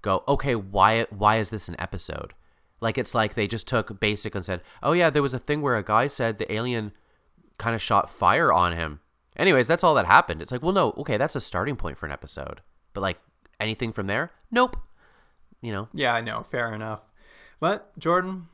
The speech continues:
Speaker 2: it's a listener's want. They can make us go back and watch all these episodes we're skipping through season two
Speaker 1: That's true.
Speaker 2: via bonus episodes for charity.
Speaker 1: Mm-hmm.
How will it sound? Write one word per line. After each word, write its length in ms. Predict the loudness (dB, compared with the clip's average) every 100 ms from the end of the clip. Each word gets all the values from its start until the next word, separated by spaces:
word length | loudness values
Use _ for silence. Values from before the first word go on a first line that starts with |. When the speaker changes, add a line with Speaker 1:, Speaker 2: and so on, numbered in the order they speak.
| _ _
Speaker 2:
it's 120 | -4
a 40 |
listener's 380 | -4 -2 -6 -6
want. 400 | -2 -2 -2 -8 _
They 100 | -4
can 160 | -2 -4
make 160 | -4 -6
us 80 |
go 140 | -4 -2
back 260 | 0 -2
and 120 | -4 -4
watch 200 | -2 0
all 140 | 0
these 140 | 0
episodes 360 | -4 -4 -8 -6
we're 80 | -8
skipping 360 | -4 -4 -4
through 100 | -8
season 320 | -6 -6 -6 -4
two 120 | -2
Speaker 1:
That's 140 | -2
true. 240 | 0 0 0
Speaker 2:
via 240 | -2 -4
bonus 420 | 0 0 2 0 -2
episodes 500 | -6 -6 -4 -6 -6
for 140 | -10
charity. 560 | -4 0 2 0 0 -2
Speaker 1:
Mm-hmm. 360 | -2 -2 -4